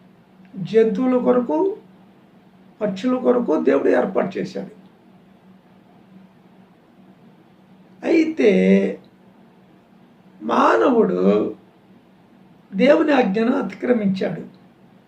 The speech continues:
దేవుని నుంచి దూరం అయిపోయాడు.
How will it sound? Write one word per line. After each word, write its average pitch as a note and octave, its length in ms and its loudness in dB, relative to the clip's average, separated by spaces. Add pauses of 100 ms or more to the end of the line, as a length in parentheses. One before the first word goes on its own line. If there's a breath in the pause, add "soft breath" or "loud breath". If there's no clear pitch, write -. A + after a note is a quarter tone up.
(800)
దేవుని D4+ 440 2
నుంచి C#4+ 340 -4
దూరం B3 360 0
అయిపోయాడు. F#3+ 540 -4